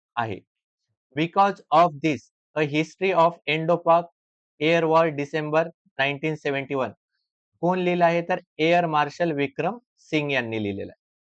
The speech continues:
डॉक्टर संजीव कुमार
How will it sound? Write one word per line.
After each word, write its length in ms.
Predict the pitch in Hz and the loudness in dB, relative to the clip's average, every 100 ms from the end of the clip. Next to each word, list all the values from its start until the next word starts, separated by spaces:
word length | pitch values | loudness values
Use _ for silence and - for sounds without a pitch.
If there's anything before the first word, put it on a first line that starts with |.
| _ _ _ _ _ _ _ _ _ _ _ _ _ _ _ _ _ _ _ _ _ | _ _ _ _ _ _ _ _ _ _ _ _ _ _ _ _ _ _ _ _ _
डॉक्टर 500 | 131 156 170 - 196 180 | -4 -2 -2 -2 -2 -2
संजीव 480 | 180 170 160 185 180 | -2 -2 0 -2 0
कुमार 340 | 196 139 139 | -2 0 -2